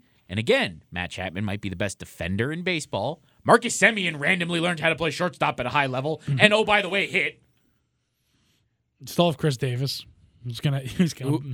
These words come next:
Speaker 1: you would hope he bounces back from the down year last
Speaker 2: Yeah.
Speaker 1: year, but because he's super consistent and he had some injuries last year, you can,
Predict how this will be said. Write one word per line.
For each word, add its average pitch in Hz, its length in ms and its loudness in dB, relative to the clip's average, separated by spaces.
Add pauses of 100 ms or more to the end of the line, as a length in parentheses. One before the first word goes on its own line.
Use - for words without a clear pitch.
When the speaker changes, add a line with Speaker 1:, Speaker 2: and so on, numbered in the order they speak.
Speaker 1:
you 131 200 -2
would 120 120 -6
hope 143 180 -2
he 131 80 -6
bounces 107 320 -4
back 92 280 -4
from 101 100 -10
the 87 80 -6
down 87 280 -2
year 80 140 -8
last 143 380 -4
Speaker 2:
Yeah. 165 140 2
Speaker 1:
year, 143 120 -6 (200)
but 113 100 -14
because 127 240 -2
he's 120 140 -6
super 117 320 -4
consistent 104 580 -6
and 101 140 -14
he 98 100 -6
had 95 160 -4
some 92 120 -6
injuries 127 380 -2
last 131 240 -2
year, 139 100 -2
you 185 140 -2
can, 330 400 -6